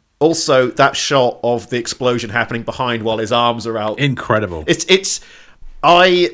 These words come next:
Speaker 1: <laughs> just a quick tangent. <clears throat> Uh, I probably didn't mention it on a Rob versus Well episode. Uh, I had to leave a job once,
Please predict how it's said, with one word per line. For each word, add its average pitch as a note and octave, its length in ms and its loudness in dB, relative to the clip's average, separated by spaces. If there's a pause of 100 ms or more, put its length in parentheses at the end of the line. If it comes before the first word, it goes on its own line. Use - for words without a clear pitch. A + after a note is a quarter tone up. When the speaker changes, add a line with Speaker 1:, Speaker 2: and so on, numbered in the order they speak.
(140)
Speaker 1:
<laughs> F#5 1300 -2
just B3 200 0
a G3+ 40 -2
quick - 280 -2
tangent. D3 840 -2
<clears throat> - 140 -10 (240)
Uh, D3 300 4
I C#3+ 60 -2
probably E3+ 240 0
didn't D#3+ 180 -4
mention D3 280 -4
it - 40 -6
on A#2+ 60 -4
a - 20 -6
Rob B2+ 180 -2
versus B2 220 -4
Well B2+ 140 0
episode. A#2+ 340 -4 (300)
Uh, B2+ 200 4
I C#3 120 4
had D#3+ 140 2
to D3 100 -2
leave C#3+ 280 0
a B2 60 0
job A2 460 -2
once, G2 500 -8